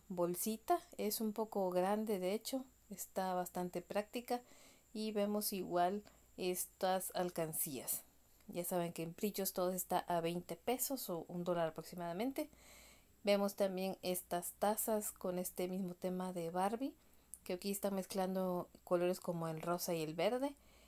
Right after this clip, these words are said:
Este otro que es un producto de cocina para poner las cucharas cuando cocinamos. Y vemos también en esta área, eh, esta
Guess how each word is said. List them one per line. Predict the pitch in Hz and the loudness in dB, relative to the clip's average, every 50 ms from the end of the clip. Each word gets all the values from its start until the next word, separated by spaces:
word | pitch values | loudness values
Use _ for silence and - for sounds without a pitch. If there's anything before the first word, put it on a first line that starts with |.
| - - - - - - | -20 -20 -20 -20 -8 -4
Este | 214 202 202 202 - - - 196 | -2 0 0 0 -2 0 0 0
otro | 190 185 - - 196 185 | 0 2 2 0 0 0
que | - 190 | 0 -2
es | 185 190 | -2 -2
un | 185 | -4
producto | 180 190 180 175 - - 190 | -4 -4 -6 -4 -4 0 0
de | 180 175 | 0 0
cocina | 175 - 165 165 - - 285 285 320 359 349 330 | 0 0 0 0 0 0 0 0 2 2 0 0
para | - 233 202 196 | 0 0 0 0
poner | - - 185 185 185 185 | 0 0 -2 -2 0 2
las | 190 190 190 - | 2 2 0 0
cucharas | - - 196 180 - - 226 208 208 214 220 214 - - - - - - _ _ - | -4 -6 -6 -6 -2 2 4 4 4 4 4 2 0 -2 -4 -8 -16 -20 _ _ -8
cuando | - 185 180 175 175 170 170 | -4 -4 -2 0 0 -2 -2
cocinamos. | 170 - 175 - - 185 185 202 233 277 320 392 427 - - - - - - - - - - - - - - - - - - - | -2 -2 -2 -2 -2 0 0 0 0 0 -2 -4 -4 -6 -8 -10 -14 -20 -20 -20 -20 -20 -20 -20 -20 -20 -20 -20 -20 -20 -18 -8
Y | - 247 247 269 302 - - - | -4 0 0 0 0 -2 -2 0
vemos | 196 214 220 220 220 220 220 220 - | 2 2 4 4 4 4 2 2 0
también | - 196 185 185 190 190 196 196 | 0 0 0 0 -2 -2 0 0
en | 190 185 | 0 0
esta | 185 185 - - - 185 180 | 0 -2 -2 -2 0 0 2
área, | 180 180 180 185 185 190 190 190 190 - - - - | 2 2 2 2 2 2 2 0 -2 -8 -16 -12 -8
eh, | - 170 165 160 151 147 143 143 165 - - _ - - - | -6 -4 -4 -4 -4 -6 -6 -8 -10 -12 -16 _ -20 -8 -2
esta | - 185 185 185 - - - - - 180 165 165 | 0 2 2 2 0 -2 -2 0 0 0 0 0